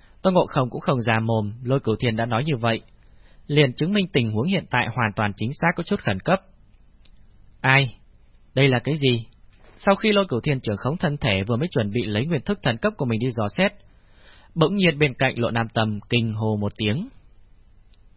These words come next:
Đám người quay đầu nhìn lại liền thấy một con Bạch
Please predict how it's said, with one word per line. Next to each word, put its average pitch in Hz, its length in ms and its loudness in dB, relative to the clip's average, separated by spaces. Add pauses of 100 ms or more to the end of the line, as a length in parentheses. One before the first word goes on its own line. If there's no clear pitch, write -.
(800)
Đám 135 180 2
người 160 160 2
quay 175 160 0
đầu 156 140 2
nhìn 113 200 -2
lại 110 240 0
liền 113 160 -2
thấy 147 140 -6
một 185 180 -2
con 123 200 -2
Bạch 117 120 -2